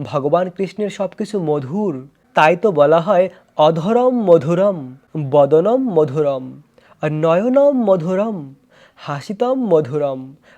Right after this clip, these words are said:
হৃদয়ম মধুরম, গমনম মধুরম, মধুরাদিপতে অখিলম মধুরম। অর্থাৎ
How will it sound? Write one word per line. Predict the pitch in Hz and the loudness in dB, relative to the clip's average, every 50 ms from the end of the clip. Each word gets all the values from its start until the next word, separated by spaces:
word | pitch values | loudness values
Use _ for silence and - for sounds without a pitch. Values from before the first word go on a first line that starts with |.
| _ - | _ -6
হৃদয়ম | 156 151 139 139 143 139 147 151 151 156 175 202 226 240 247 226 | -4 -4 -4 -4 -4 -2 0 0 0 0 0 -2 -4 -4 -2 0
মধুরম, | 185 170 160 123 151 160 160 185 208 196 165 143 139 143 - | 0 0 0 -2 -2 -2 0 0 0 -2 -6 -12 -14 -14 -6
গমনম | 143 147 147 147 151 165 190 214 247 269 277 262 247 | -2 0 2 2 2 0 0 0 2 2 2 2 2
মধুরম, | 208 175 170 - 139 160 151 147 139 135 131 131 131 127 131 139 _ _ _ _ _ _ _ _ 151 | 2 2 2 2 0 -4 -4 -4 -4 -4 -6 -10 -14 -16 -18 -20 _ _ _ _ _ _ _ _ -8
মধুরাদিপতে | 151 156 156 165 170 151 156 226 226 202 165 151 151 160 165 165 196 202 185 190 190 185 - 247 233 175 - _ _ _ _ _ - | -4 2 4 4 4 4 2 0 2 2 4 4 2 2 0 0 -2 -4 -2 -2 -4 -2 -4 -6 -8 -8 -10 _ _ _ _ _ -8
অখিলম | 175 170 - - 214 233 233 247 262 262 254 233 | -8 -8 -6 -6 -2 0 0 0 0 0 0 0
মধুরম। | 190 175 156 117 135 151 143 135 127 127 123 123 120 127 - _ - | 2 0 0 0 -2 -4 -4 -4 -4 -6 -10 -12 -16 -18 -18 _ -2
অর্থাৎ | 160 156 156 - - 208 220 196 160 170 - | 0 0 0 -2 -2 0 2 2 2 0 -2